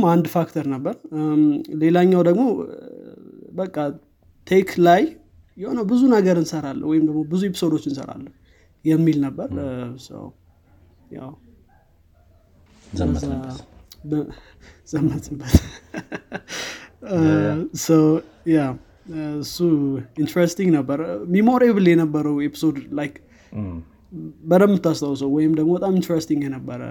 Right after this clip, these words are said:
Speaker 1: like እንትን ሪሰርች፣ ሪሰርች እናደርጋለን። obviously የሆነ ነገር
Speaker 2: ያ።
Speaker 1: እ፣ ስንሰራ በተለይ፣ እም፣ ሪሰርች የሚጠይቁ ኤፒሶዶች ላይ ሰው ለአንተ ምንድን ነበር more፣ እ፣ የምታስታውሰው?
Speaker 2: እም፣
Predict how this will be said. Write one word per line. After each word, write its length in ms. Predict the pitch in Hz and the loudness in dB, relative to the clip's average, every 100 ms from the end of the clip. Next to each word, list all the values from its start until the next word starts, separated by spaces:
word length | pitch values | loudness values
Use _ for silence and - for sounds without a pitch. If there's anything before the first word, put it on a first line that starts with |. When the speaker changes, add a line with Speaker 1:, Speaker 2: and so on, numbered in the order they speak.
| 127 | -14
Speaker 1:
like 220 | - 120 - _ _ _ _ - | -16 -16 -20 _ _ _ _ -6
እንትን 220 | 143 147 139 - 156 | 0 0 0 -2 -4
ሪሰርች፣ 340 | 151 180 170 - 165 | 2 2 2 -2 -4
ሪሰርች 320 | 160 220 226 | 0 0 2
እናደርጋለን። 580 | 151 131 123 - 160 - - | 0 -2 -8 -12 -14 -16 -16
obviously 380 | 131 135 - | -14 -14 -10
የሆነ 160 | 143 143 | -8 -6
ነገር 240 | 139 135 - - - - | -6 -8 -14 -16 -16 -12
Speaker 2:
ያ። 120 | 90 - - - | -12 -14 -20 -14
Speaker 1:
እ፣ 140 | 147 156 156 156 151 147 | -2 0 2 2 0 -2
ስንሰራ 400 | - 143 143 139 180 | -4 -6 -4 -2 0
በተለይ፣ 400 | 143 139 131 127 - - - - - - | -2 -4 -6 -8 -12 -20 -20 -20 -20 -12
እም፣ 340 | 135 131 131 131 - - - - _ - - | -8 -8 -8 -10 -14 -20 -20 -20 _ -20 -6
ሪሰርች 320 | 156 156 175 - | 0 2 2 4
የሚጠይቁ 500 | 160 151 143 143 139 143 139 - | 2 2 0 0 -2 -6 -6 -10
ኤፒሶዶች 440 | 143 - 143 135 | -14 -10 -10 -10
ላይ 140 | 156 175 | -12 -14
ሰው 180 | 135 127 - - - | -12 -14 -18 -20 -10
ለአንተ 240 | 175 220 208 | -2 0 2
ምንድን 220 | 185 151 | 2 0
ነበር 280 | 135 120 127 120 - 135 | -4 -6 -10 -10 -16 -12
more፣ 300 | 143 139 127 | -8 -8 -6
እ፣ 100 | 127 123 123 _ _ _ _ _ - - | -8 -8 -12 _ _ _ _ _ -20 -16
የምታስታውሰው? 720 | - 120 135 113 117 117 - - _ | -14 -8 -8 -6 -10 -10 -14 -18 _
Speaker 2:
እም፣ 800 | 113 113 113 113 113 117 117 113 | -18 -12 -10 -8 -8 -8 -8 -10